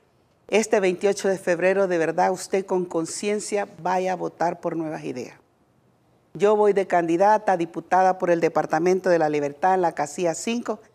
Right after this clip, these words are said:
pero también usted es libre de votar como le parezca,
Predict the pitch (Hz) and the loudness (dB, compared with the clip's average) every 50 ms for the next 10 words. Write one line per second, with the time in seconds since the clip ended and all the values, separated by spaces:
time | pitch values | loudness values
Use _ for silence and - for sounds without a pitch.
0 | _ _ _ _ - 175 170 170 165 - 160 160 175 185 196 196 190 185 - - | _ _ _ _ -2 0 0 0 0 0 -2 -2 0 0 0 0 0 -2 -4 -4
1 | 190 185 175 175 190 190 196 208 220 208 208 208 202 190 - _ _ _ _ _ | -4 -4 -4 -4 -6 -4 -2 -2 -2 -2 -2 -4 -6 -8 -12 _ _ _ _ _
2 | _ _ - 165 170 156 156 160 156 - 175 190 202 208 208 - - _ _ _ | _ _ -2 -2 0 0 -2 -4 -2 0 2 2 2 2 -2 -6 -16 _ _ _
3 | _ _ _ _ - 180 170 170 160 160 151 - 151 156 180 180 175 - - 151 | _ _ _ _ -6 -4 -4 -2 -2 -4 -2 -2 -2 -2 -2 -2 -4 -6 -12 -12
4 | - | -12